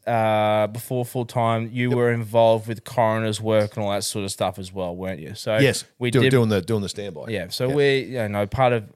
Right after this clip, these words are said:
Speaker 1: the part of this area that we live in, um, the funeral home that the family run here, they have the contract that looks after all the coroner's work.
Speaker 2: Yeah, that's right.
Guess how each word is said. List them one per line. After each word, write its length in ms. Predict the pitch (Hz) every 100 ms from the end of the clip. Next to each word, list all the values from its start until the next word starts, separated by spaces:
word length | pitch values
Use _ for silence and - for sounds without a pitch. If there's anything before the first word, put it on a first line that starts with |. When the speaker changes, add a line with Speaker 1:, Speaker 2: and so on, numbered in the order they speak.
| _
Speaker 1:
the 220 | 139 120
part 300 | - 123 113
of 120 | 113
this 240 | 110 110 -
area 300 | 113 110 107
that 160 | 101
we 200 | 101 113
live 300 | 120 107 95
in, 280 | 101 104 101 - - _ _
um, 480 | 104 98 98 95 95
the 80 |
funeral 320 | - 120 110 104
home 280 | 107 101 101
that 100 | -
the 60 |
family 400 | - 107 104 101
run 220 | 101 98
here, 520 | 95 101 120 110 101 107 - _ _
they 280 | 110 110 110
have 300 | 110 107 98
the 80 | 104
contract 760 | - 101 95 - 101 - - _ _
that 160 | - -
looks 240 | 104 95
after 280 | 107 95 -
all 180 | 95 101
the 60 | 98
coroner's 640 | - 101 98 92 90 -
work. 340 | 95 - - -
Speaker 2:
Yeah, 120 | 73
that's 180 | 67 -
right. 140 | -